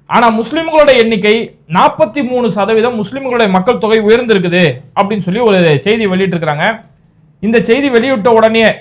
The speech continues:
அதுவும் பிரதமருக்கான ஆலோசனை குழுவுல இருந்து இப்படி ஒரு செய்தி வந்திருக்கே அப்படின்னு உடனே எல்லா மீடியாக்களையும் தலைப்புச் செய்தி, சங்கிகளுடைய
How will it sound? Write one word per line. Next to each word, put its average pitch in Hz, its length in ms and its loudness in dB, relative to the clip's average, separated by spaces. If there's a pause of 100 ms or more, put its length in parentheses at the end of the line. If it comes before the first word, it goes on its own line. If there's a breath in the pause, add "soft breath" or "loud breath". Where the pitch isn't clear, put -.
அதுவும் 247 420 2
பிரதமருக்கான 262 540 2
ஆலோசனை 262 520 2
குழுவுல 254 280 -2
இருந்து 254 180 2
இப்படி 254 220 -2
ஒரு 220 120 2
செய்தி 247 220 -4
வந்திருக்கே 226 560 2
அப்படின்னு 196 300 -2
உடனே 202 240 2 (360)
எல்லா 185 260 4
மீடியாக்களையும் 226 500 0
தலைப்புச் 190 320 0
செய்தி, 160 440 -4 (440)
சங்கிகளுடைய 285 560 2